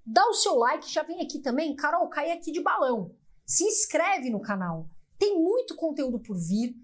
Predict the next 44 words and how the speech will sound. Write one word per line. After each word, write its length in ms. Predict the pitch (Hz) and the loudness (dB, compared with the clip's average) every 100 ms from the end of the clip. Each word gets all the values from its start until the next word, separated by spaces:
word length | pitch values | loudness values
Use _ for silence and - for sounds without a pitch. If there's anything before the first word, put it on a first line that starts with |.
| - | -10
e 80 | 320 | -8
tem 180 | 302 359 | -2 0
muito 240 | 302 370 | 2 0
conteúdo 380 | - 349 330 320 | -4 -4 -4 -4
lá 120 | 339 | -2
atrás 340 | 349 320 277 285 | -2 0 -2 -4
pra 100 | 294 | -8
você 240 | 277 - | -4 -4
estudar. 580 | 269 - 320 220 190 - - - | -4 -8 -4 -2 -2 -6 -14 -10
E 60 | 247 | -4
depende 360 | 254 247 196 | -2 0 -2
de 120 | 196 226 | 0 0
você, 500 | 359 - 220 165 - _ _ - | 2 2 2 -2 -8 _ _ -10
tá 60 | |
legal? 560 | 165 165 254 381 - - _ _ - | -6 0 2 2 -2 -20 _ _ 0
E 80 | |
ativa 360 | 453 466 339 320 | 0 2 0 2
o 40 | |
sino 380 | 359 - 285 294 | 2 2 2 -2
pra 140 | 294 294 | -2 -2
vir 220 | 233 254 247 - | -2 -6 -8 -8
novos 760 | 226 226 262 330 311 202 175 156 | -4 0 2 2 2 -2 -2 -2
vídeos. 580 | 156 143 156 - - - - | -2 -6 2 4 4 -4 -14
Porque 320 | - - - 202 | -6 -4 0 0
você 140 | 208 | 2
vai 140 | 196 | 0
receber 320 | 202 202 208 220 | 0 0 0 -2
sua 160 | 247 | -2
notificação, 720 | 247 247 - 285 320 311 294 | -4 -6 -8 -4 -2 0 0
de 80 | 320 | -2
repente 240 | 262 240 226 | -2 -2 -4
você 80 | |
tá 120 | 247 226 | -6 -6
fazendo 300 | 233 226 226 | -6 -6 -6
alguma 260 | 226 277 | -2 -2
coisa, 300 | 285 320 370 - - _ | 0 -2 -2 -10 -20 _
viu 300 | 214 196 285 | -2 2 4
ali, 180 | 277 262 | 4 2
subiu, 640 | 330 - 277 202 285 403 349 _ _ | 2 4 2 0 -2 -2 -8 _ _
vídeo 360 | 170 247 254 262 | -2 0 0 0
novo, 300 | 240 220 208 | -2 -4 -6
Riqueza 300 | - 240 247 | -6 -4 -4
em 100 | 294 | -4
Dias, 420 | 277 370 - - | -4 -2 -2 -4